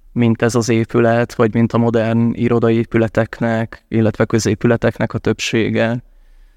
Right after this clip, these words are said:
Ugyanis ezek egyfajta feredékalickaként működnek,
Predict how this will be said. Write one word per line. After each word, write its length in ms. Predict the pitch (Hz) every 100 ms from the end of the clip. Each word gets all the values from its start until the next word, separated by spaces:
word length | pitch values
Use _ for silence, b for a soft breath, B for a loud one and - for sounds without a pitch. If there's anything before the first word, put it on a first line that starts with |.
| _ -
Ugyanis 380 | 123 123 131 123
ezek 240 | 123 131
egyfajta 440 | 123 - 113 113 113
feredékalickaként 1300 | - 117 110 107 - 113 - - 113 - 117 117
működnek, 720 | 120 120 - 113 127 113 117